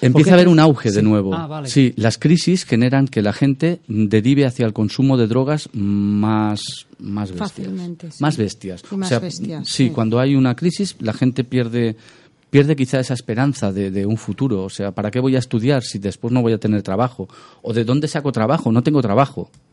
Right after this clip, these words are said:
Speaker 3: Pero
Speaker 1: Y entonces hay un aumento, eso me lo
Speaker 2: De la
Speaker 1: decían.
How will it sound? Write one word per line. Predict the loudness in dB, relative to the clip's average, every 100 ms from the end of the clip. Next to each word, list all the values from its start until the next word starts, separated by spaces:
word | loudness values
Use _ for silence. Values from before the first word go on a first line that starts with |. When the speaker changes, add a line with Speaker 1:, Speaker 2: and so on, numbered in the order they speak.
| _ -20 _
Speaker 3:
Pero | -6 -6 -2
Speaker 1:
Y | 2
entonces | 2 2 0
hay | 0 0
un | 0
aumento, | 0 0 0 -2 -4 -6
eso | -10 -6
me | -2
lo | 0
Speaker 2:
De | 2
la | 2
Speaker 1:
decían. | 0